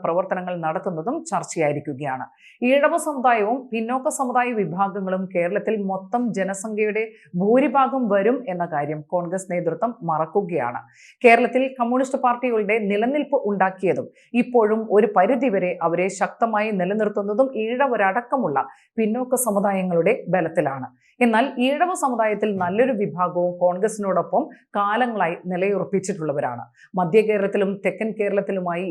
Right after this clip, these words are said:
ഈഴവ സമുദായത്തിന്റെ ശക്തി ഉപയോഗപ്പെടുത്തി കോൺഗ്രസും കൂട്ടുകക്ഷികളും പല അവസരങ്ങളിലും തെരഞ്ഞെടുപ്പ് വിജയം സ്വന്തമാക്കിയിട്ടുണ്ട്. കേരളത്തിന്റെ കഴിഞ്ഞകാല തെരഞ്ഞെടുപ്പ് ചരിത്രങ്ങളെല്ലാം മറന്നുകൊണ്ട് ക്രിസ്ത്യൻ നായർ മതവിഭാഗങ്ങളെ അമിതമായി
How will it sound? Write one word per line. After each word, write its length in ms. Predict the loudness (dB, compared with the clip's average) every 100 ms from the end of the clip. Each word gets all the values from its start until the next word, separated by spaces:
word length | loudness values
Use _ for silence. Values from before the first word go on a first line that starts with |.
| 0
ഈഴവ 260 | 0 0 -2
സമുദായത്തിന്റെ 540 | -6 -2 -2 -2 -2 -4 -4 -8
ശക്തി 320 | -8 -6 -8 -4 0
ഉപയോഗപ്പെടുത്തി 640 | 2 2 0 0 -2 -6 -12 _ _ 4
കോൺഗ്രസും 460 | 6 6 4 4 0 2
കൂട്ടുകക്ഷികളും 840 | 2 2 -2 -2 0 2 2 0 0
പല 140 | 2 2 0
അവസരങ്ങളിലും 600 | -2 0 -2 0 -2 -2 0
തെരഞ്ഞെടുപ്പ് 440 | 2 2 0 -2 -2
വിജയം 320 | -2 -2 -4 -6 -10
സ്വന്തമാക്കിയിട്ടുണ്ട്. 800 | -8 -4 -4 -4 -8 -12 -10 -12 -14 -20 -14 4
കേരളത്തിന്റെ 440 | 6 6 4 2 4
കഴിഞ്ഞകാല 540 | 4 4 2 4 4 4
തെരഞ്ഞെടുപ്പ് 420 | 4 2 0 -2 -2 0
ചരിത്രങ്ങളെല്ലാം 840 | 0 0 -2 0 0 2 2 2 2
മറന്നുകൊണ്ട് 440 | 0 -2 -2 -4 -8 _ _ 2
ക്രിസ്ത്യൻ 360 | 2 4 0 2 2
നായർ 300 | 0 0 -2 -2
മതവിഭാഗങ്ങളെ 800 | 0 0 0 -2 -2 -4 -2 -4 -2
അമിതമായി 540 | -2 0 2 0 -2